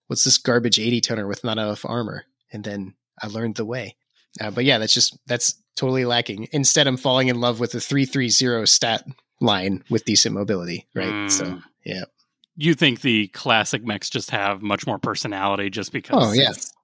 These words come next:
Speaker 2: like, things are in locations and
Speaker 1: Yeah.
Speaker 2: they have armor and different, like, they could have the same, uh,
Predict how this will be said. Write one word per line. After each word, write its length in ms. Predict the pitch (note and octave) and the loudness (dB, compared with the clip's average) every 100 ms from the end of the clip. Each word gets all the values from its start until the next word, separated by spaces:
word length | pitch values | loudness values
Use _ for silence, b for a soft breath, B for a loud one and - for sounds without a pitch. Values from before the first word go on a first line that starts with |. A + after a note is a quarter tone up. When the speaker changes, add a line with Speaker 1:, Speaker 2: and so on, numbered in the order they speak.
| _ | _
Speaker 2:
like, 120 | F#3 - b b b - | -18 -18 b b b 0
things 240 | C#3+ A#2+ | 2 2
are 100 | A2+ | 2
in 140 | G#2+ | 2
locations 1000 | G#2 F#2+ - E3+ C#3+ - C#3 G#2 G2+ F#2 | 0 -2 -2 2 2 2 -2 -4 -6 -10
and 340 | G2 F#2 F2+ - b b b b | -16 -18 -16 -18 b b b b
Speaker 1:
Yeah. 160 | C4 B3 | -2 0
Speaker 2:
they 100 | B2+ | 2
have 160 | G#2+ - | 0 0
armor 540 | A#2+ A#2 A2+ A2 G#2+ G2+ | 2 4 4 2 2 0
and 100 | G2 | -4
different, 280 | G2+ - - | -8 -10 -12
like, 240 | C#3 - - _ _ - | -12 -12 -16 _ _ -2
they 100 | C#3+ | 2
could 120 | C3+ | 2
have 100 | A#2 | 4
the 80 | A#2 | 2
same, 340 | - A#2+ A2+ - C#3 C3 | 2 2 0 -4 -6 -4
uh, 160 | B2+ | -4